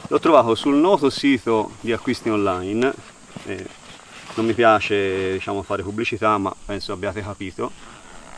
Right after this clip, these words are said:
eh, che lo davano a centodieci euro insieme al rain cover e mi è sembrata un'ottima idea, perché questi zaini qui sono in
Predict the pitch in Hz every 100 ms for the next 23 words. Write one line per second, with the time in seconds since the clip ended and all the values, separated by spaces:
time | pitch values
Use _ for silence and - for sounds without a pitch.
0 | 71 92 131 139 143 139 - 214 160 117
1 | 107 113 120 113 156 165 156 143 147 135
2 | - 139 131 165 185 202 208 202 - -
3 | - 160 165 165 180 165 170 196 180 -
4 | 127 143 143 143 - - - 123 123 117
5 | 104 104 98 101 101 104 - - - 156
6 | 156 156 180 131 131 110 104 101 101 92
7 | - - - - - - - - 143 135
8 | - 139 - - 147 - 143 160 170 147
9 | 131 131 180 175 - - 123 117 113 113